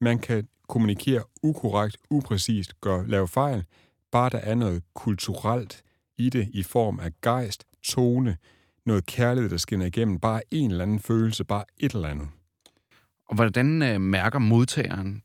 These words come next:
Speaker 2: der ruller med tomlen i sofaen så, at der er en god kultur?
Speaker 1: Det er thumbstopping,
Speaker 2: Mm.
Speaker 1: hvis vi skal blive i, øh, og et, et citat Frederik Hjulstrup fra Virtue, der siger, at man skal lave thumbstopping indhold, hvor han siger, "Jamen, vi skal have et menneske, der kigger os direkte i øjnene og brænder for det, eller vi skal have et eller andet, som, som er opsigtsvækkende."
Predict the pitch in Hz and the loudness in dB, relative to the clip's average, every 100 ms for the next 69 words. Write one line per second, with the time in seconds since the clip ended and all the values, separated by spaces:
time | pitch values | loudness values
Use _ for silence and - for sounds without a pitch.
0 | - 104 80 76 - 113 117 117 98 107 | 0 0 2 -2 0 4 6 4 2 2
1 | 104 110 117 113 95 95 92 87 120 113 | 2 2 0 -2 -2 -2 -2 -2 0 0
2 | 120 98 95 - 95 107 85 - 101 87 | 0 -2 -2 0 0 0 -4 -8 -4 0
3 | 90 120 - 113 113 92 107 - 107 _ | 0 0 -2 -6 -6 -8 -8 -8 -12 _
4 | _ _ _ - 139 120 110 - 120 139 | _ _ _ 0 2 4 0 2 4 4
5 | 143 - 92 90 78 - _ - 98 110 | 0 0 0 0 -6 -8 _ -20 -6 -6
6 | - 110 110 95 113 117 117 92 90 87 | -4 -2 -2 0 2 2 0 0 0 0
7 | 90 95 92 90 113 101 113 101 135 120 | -2 -2 -4 -4 -6 -4 -2 0 0 0
8 | 110 95 95 123 101 - 85 90 107 113 | 0 0 2 0 -2 -6 -4 0 2 2
9 | 95 87 82 113 104 82 87 85 87 - | -2 -2 0 0 0 0 -2 -2 -4 -2
10 | 101 113 - 90 87 87 98 98 80 - | 0 0 -2 -2 0 -2 -2 -2 -4 -6
11 | 92 92 107 101 - 92 85 87 87 92 | -6 -2 0 0 -2 -2 -2 -2 -2 -2
12 | 92 - 107 127 101 98 123 135 87 - | -4 -4 -2 0 2 4 4 2 -6 -4
13 | 92 90 - 107 101 101 92 87 101 87 | -4 -4 -2 0 0 0 0 0 0 -2
14 | 98 104 87 87 90 85 82 78 82 90 | -2 -2 -4 -4 -4 -4 -6 -8 -8 -4
15 | 117 104 107 95 104 92 98 87 - 92 | -2 -2 -2 -2 -2 -2 -4 -4 -4 -4
16 | 85 78 110 - 87 80 82 90 - 78 | -4 -6 -6 -6 -8 -8 -6 -6 -6 -12